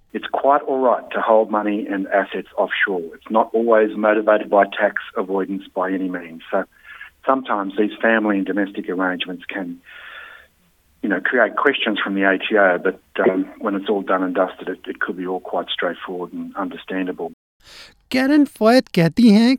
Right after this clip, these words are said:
Speaker 2: कि यदि आप किसी मुद्दे पर कन्फ्यूज्ड हैं, तो एटीओ से संपर्क करें और वो आपकी मदद कर सकते हैं।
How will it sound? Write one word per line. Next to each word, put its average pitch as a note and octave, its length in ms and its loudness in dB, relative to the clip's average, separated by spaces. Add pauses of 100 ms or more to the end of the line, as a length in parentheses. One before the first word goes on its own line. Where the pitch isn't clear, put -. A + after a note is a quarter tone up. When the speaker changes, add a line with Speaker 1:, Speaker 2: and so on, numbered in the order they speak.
(120)
Speaker 2:
कि E3 140 4
यदि E3+ 200 4
आप D#3+ 300 4
किसी D#3+ 240 2
मुद्दे E3 380 4
पर G3 300 4
कन्फ्यूज्ड F3+ 580 4
हैं, G#3+ 220 6 (300)
तो G#3+ 160 -2 (120)
एटीओ A#3+ 360 4
से F#3 180 2
संपर्क D#3+ 580 4
करें F#3+ 300 6 (280)
और D#3 160 4
वो F#3 200 4 (180)
आपकी F3+ 300 4 (200)
मदद F3+ 260 4
कर D#3 120 4
सकते D#3+ 400 2
हैं। E3 360 6